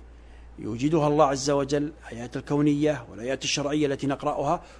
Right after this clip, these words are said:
كلها تدل على إثبات البعث من نقطة واحدة، ما يمكن يخلق الله لعبث، وأن وجود هذه الأمور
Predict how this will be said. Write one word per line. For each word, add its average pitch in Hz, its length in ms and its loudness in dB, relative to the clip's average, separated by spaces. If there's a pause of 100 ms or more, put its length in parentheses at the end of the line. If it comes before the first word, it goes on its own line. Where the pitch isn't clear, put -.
(140)
كلها 127 540 0 (100)
تدل 135 520 -4
على 120 100 -10
إثبات 139 420 -8 (640)
البعث - 340 -10 (500)
من 147 120 0
نقطة 160 240 -4
واحدة، 117 400 -6 (240)
ما 147 120 2
يمكن 160 300 4
يخلق 139 280 -2
الله 151 260 2 (460)
لعبث، 113 360 -4 (1160)
وأن 170 360 2
وجود 180 380 6
هذه 185 300 10
الأمور 143 440 4